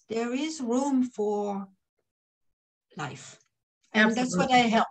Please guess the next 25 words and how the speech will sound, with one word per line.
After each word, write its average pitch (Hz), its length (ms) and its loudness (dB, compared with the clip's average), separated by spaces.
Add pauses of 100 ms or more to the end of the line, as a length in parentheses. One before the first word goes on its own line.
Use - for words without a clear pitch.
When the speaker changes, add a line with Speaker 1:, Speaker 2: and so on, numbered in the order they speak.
Speaker 1:
That's 311 260 -2
what 349 120 -2
I 285 120 2
help 226 320 0
bring. 180 380 -4
You 208 80 -2
know, 208 120 -2
when 226 180 2
people 269 320 -2
hear 247 260 0
death 220 320 2 (300)
or 202 260 -6 (160)
end 202 160 -2
of 214 160 -4
life 208 420 2
or, 196 300 -4
you 214 100 2
know, 196 180 0
cancer, 214 720 -4
or 196 220 -4 (340)
they 233 100 2
think 247 360 4
it's 220 200 -8
the 220 180 -2
end. 247 240 -2